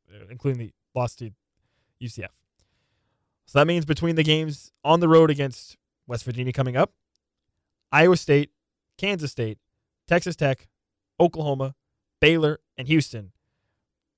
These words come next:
you could really only afford to a drop. You could really only afford to drop three of those. And I'm, you know, I don't know. I mean, eight and one at home, that might be taking a little bit of a rosy view.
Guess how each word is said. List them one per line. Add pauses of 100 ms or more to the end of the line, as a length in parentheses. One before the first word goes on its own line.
(120)
you
could
really
only
afford
to
a
drop. (140)
You
could
really
only
afford
to
drop (1000)
three
of
those. (460)
And
I'm,
you
know,
I
don't
know.
I
mean,
eight
and
one
at
home,
that
might
be
taking
a
little
bit
of
a
rosy
view.